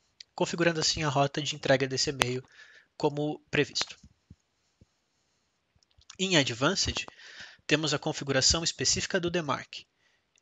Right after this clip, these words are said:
uma opção de segurança muito importante que vem habilitada por padrão, e você pode desabilitar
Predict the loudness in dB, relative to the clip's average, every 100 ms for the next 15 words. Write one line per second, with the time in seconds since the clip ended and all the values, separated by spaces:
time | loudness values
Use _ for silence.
0 | _ _ _ -14 -8 -2 0 0 -2 -4
1 | -2 -2 -2 -2 -4 -4 -6 -8 -10 -8
2 | -4 -2 -2 -4 -6 0 2 4 2 2
3 | 0 2 0 0 -4 -2 -2 -4 -16 _
4 | _ -4 -2 0 0 -2 -2 -4 -4 -4
5 | -4 2 2